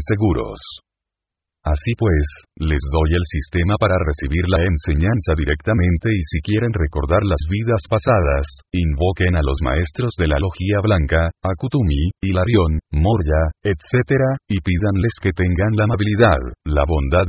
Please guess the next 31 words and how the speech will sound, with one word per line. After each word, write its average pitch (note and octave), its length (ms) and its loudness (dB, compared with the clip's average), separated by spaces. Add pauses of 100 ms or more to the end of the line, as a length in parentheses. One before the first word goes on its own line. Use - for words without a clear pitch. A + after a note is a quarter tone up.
de G#2+ 80 0
hacerles G2+ 480 -2
recordar E2+ 560 0
sus F2 240 -6
existencias F2 720 -2
anteriores, G2 640 2 (320)
hacerles G2 560 -2
revivir F2+ 480 0
sus G#2 240 -4
vidas A2 400 0
pasadas. G2 560 0 (720)
Pueden G2 400 0
estar G#2 320 0
ustedes G#2 480 0 (160)
seguros F#2 480 0
de E2 80 0
que - 80 -2
el E2 80 2
maestro D#2+ 480 -2
les D#2 160 0
concederá D#2 640 0
su F2+ 160 -4
petición. D2 800 -2 (840)
Este G2+ 300 0
sistema F2 560 0
que G2 160 0
les D#2 160 -2
doy E2+ 240 0
a G2 80 -2
todos F#2+ 400 0
ustedes A#2 400 0